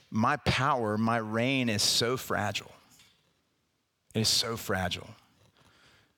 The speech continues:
I can never rest. I'm always watching the throne. And without infinite resources,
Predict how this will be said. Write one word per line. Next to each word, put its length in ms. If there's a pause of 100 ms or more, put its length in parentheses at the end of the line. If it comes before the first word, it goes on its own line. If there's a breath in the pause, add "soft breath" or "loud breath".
(580 soft breath)
I 100
can 240
never 280
rest. 600 (760 loud breath)
I'm 160
always 340
watching 440
the 80
throne. 580 (1400)
And 160
without 400
infinite 380
resources, 920